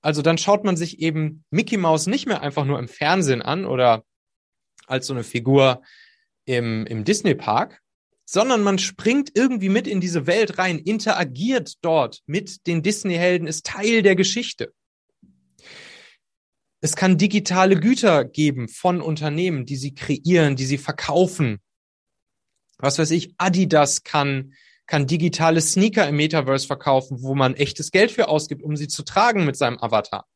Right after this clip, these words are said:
Das ist kein Hirngespinst. Das ist ja heute schon in der Welt der N F Ts und wie gesagt auch in der Welt vielleicht der Gamer und der jüngeren Leute absolut gang und gäbe.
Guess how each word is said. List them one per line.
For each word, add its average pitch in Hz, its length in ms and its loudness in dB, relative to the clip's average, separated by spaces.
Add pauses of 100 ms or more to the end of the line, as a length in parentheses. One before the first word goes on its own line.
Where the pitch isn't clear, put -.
(160)
Das 113 200 -6
ist - 360 -8
kein 165 340 0
Hirngespinst. 160 680 0
Das 123 120 -4
ist 139 160 -6
ja 131 140 2
heute 143 260 2
schon 139 360 -2 (400)
in 147 80 -6
der 131 140 2
Welt 143 180 2
der 135 120 0
N 143 80 -6
F 131 180 -6
Ts 185 460 -2 (280)
und 147 400 -2
wie 131 140 -4
gesagt 135 320 2
auch 143 140 0
in 135 100 -4
der 120 140 0
Welt 135 200 4
vielleicht 123 360 -2
der 117 80 -2
Gamer 131 520 0
und 127 120 -6
der 123 80 -2
jüngeren 127 320 -4
Leute 123 320 -2
absolut 151 420 -6
gang 135 180 -2
und 123 120 -8
gäbe. 160 300 -4